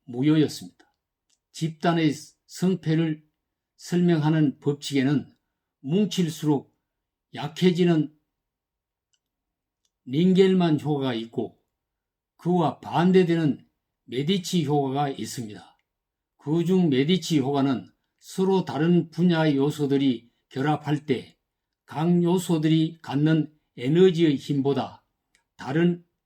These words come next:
에너지가, 더 큰 에너지가 생성하는 효과를 말합니다. 스웨덴 출신 작가, 강연-, 강연자, 컨설턴트인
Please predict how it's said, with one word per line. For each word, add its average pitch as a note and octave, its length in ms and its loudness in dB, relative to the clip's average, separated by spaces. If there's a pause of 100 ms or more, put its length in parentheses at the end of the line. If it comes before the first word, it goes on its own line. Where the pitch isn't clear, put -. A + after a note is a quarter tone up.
에너지가, D#3 760 -2 (720)
더 E3+ 220 0
큰 G3 240 -2
에너지가 F3 520 0
생성하는 E3 720 -2
효과를 D#3+ 540 -2 (240)
말합니다. A#2 720 -8 (640)
스웨덴 F3 640 2
출신 D3+ 460 0
작가, C3+ 560 -6 (460)
강연-, D#3 640 0 (560)
강연자, D3 920 0
컨설턴트인 D#3 1040 0